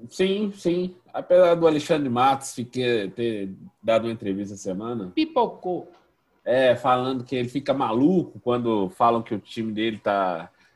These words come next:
Speaker 1: é um dos favoritos pro título, com, com apenas doze rodadas, que não sei o quê e tal. Aí que com doze rodadas, vários clubes perderam a liderança lá na frente.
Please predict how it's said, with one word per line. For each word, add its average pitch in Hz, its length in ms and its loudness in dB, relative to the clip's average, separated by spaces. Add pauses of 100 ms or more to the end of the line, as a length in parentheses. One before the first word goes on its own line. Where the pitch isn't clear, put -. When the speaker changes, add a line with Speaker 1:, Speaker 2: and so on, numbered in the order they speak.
(120)
Speaker 1:
é 113 100 -2
um 117 60 0
dos 117 140 -4
favoritos 123 600 0
pro - 140 -12
título, 147 680 -4
com, 113 400 -2
com 120 120 -6 (100)
apenas 120 360 -4
doze 110 280 -2
rodadas, 120 920 0
que - 120 -10
não 117 120 -4
sei 95 220 -16
o 98 100 -20
quê 156 280 -4
e 131 40 -4
tal. 139 500 -2 (340)
Aí 113 220 0
que 120 260 -4
com 120 140 -4
doze 123 240 2
rodadas, 117 420 2
vários 123 280 2
clubes 120 260 -4
perderam 113 380 -2
a - 20 -2
liderança 110 560 -2
lá 101 200 -12
na 98 80 -12
frente. 151 380 -10